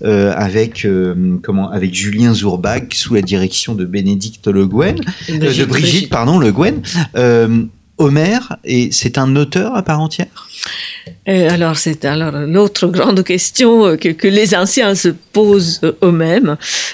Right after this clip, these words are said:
Speaker 2: Euh, donc, euh, c'est, c'est un nom qui s'affirme probablement déjà, euh, dans la, euh, déjà à l'époque archaïque,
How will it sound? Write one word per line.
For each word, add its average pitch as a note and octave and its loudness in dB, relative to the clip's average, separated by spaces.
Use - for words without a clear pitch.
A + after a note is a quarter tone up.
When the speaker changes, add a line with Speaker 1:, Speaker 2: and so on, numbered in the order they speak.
Speaker 2:
Euh, G3 4
donc, G3 0
euh, E3 2
c'est, G#3 0
c'est D#4 0
un C#4+ 6
nom D#4 4
qui - 0
s'affirme C#4 2
probablement F#3+ 0
déjà, G#3+ 0
euh, G3+ 2
dans F#3 2
la, G#3 2
euh, G3 2
déjà G#3 0
à - 2
l'époque A3+ 0
archaïque, D#3 -4